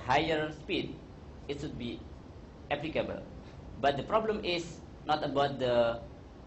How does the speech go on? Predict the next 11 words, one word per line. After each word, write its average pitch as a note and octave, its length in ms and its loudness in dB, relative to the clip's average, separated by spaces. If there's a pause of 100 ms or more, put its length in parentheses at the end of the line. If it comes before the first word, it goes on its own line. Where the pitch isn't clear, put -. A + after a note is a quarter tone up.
(560)
the A2 680 4
wind G#3+ 320 2 (280)
speed - 280 0
itself, C#3+ 400 6 (140)
but B2 180 2
also C3+ 500 2 (460)
how F3+ 320 10
much E3 300 4 (200)
or B2 380 6
how E3 140 8
fast C3+ 520 2